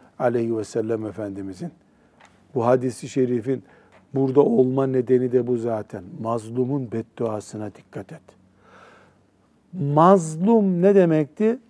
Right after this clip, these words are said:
Zulüm görmüş demek. Zalim kim?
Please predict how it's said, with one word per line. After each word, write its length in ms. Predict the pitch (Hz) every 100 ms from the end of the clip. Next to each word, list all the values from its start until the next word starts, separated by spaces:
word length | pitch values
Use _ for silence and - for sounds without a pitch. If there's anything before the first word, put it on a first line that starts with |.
| -
Zulüm 600 | 160 127 151 165 180 156
görmüş 760 | 127 131 127 117 127 120 - -
demek. 280 | 123 87 - _ _ _ _ _ _ _ _ _ _ _ _ _ _ - - _ _ _ _
Zalim 640 | 131 123 160 175 196 240 214
kim? 400 | - 214 233